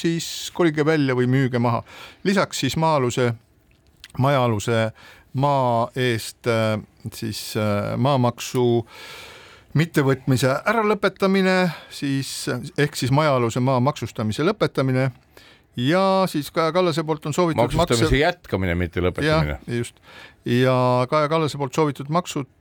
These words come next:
Speaker 1: kohalikele omavalitsustele, turismimaks, ummikukumaks, haljastusmaks, nii et, äh, ma arvan, et elu saab olema põnev, saab olema mitmekesine, meil on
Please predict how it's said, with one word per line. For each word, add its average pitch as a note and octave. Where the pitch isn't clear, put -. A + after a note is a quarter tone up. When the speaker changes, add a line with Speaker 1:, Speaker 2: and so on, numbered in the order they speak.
Speaker 1:
kohalikele B2
omavalitsustele, D#3+
turismimaks, -
ummikukumaks, E3
haljastusmaks, E3
nii E3
et, -
äh, C#3
ma A2+
arvan, A2+
et -
elu B2
saab G2+
olema F#2+
põnev, E3+
saab A#2
olema G#2
mitmekesine, C3
meil C3
on B2